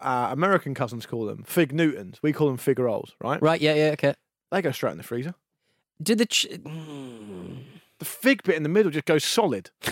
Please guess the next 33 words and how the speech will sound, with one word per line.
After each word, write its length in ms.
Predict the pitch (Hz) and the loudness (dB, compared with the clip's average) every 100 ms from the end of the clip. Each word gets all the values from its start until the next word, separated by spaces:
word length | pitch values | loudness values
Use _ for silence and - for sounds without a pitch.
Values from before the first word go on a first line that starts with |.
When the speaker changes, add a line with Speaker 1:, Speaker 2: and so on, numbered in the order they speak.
| - | -8
Speaker 2:
<laughs> 320 | - - - | -10 -12 -2
I 60 | 277 | 2
bet 240 | 196 330 | 4 4
it 120 | 392 403 | 4 4
does. 180 | 160 | 6
He 160 | 139 175 | 6 6
sort 160 | - - | 6 4
of, 40 | |
like, 200 | 180 151 | 2 2
gra- 180 | 185 202 _ _ - - _ - | 2 2 _ _ -8 -8 _ -2
Speaker 1:
Yeah. 160 | 220 120 - | -2 -2 -2
Speaker 2:
Have 100 | 170 | 2
you 80 | 226 | 4
ever 80 | 262 | 6
eaten 200 | 277 240 | 6 6
one 100 | 240 | 6
that's, 160 | 233 233 | 6 4
like, 100 | 220 | 6
all 140 | 220 | 4
so-, 180 | - 247 | 4 2
like, 160 | 180 175 | 4 4
Speaker 1:
Yeah. 240 | 247 247 107 - - - - _ _ _ - | 4 2 2 -8 -12 -20 -20 _ _ _ 2
Speaker 2:
and 100 | 190 | 6
then 100 | 226 | 6
I 40 | |
imagine 300 | 214 220 196 | 8 6 6
when 100 | 196 | 6
it 60 | 170 | 6
melts, 640 | 165 226 190 - - - - | 6 8 6 2 -2 -2 0
it 120 | 147 | 0
would 160 | 151 - | 0 0
probably 380 | 165 160 143 139 | 4 6 4 4
be, 340 | 127 - | 0 -4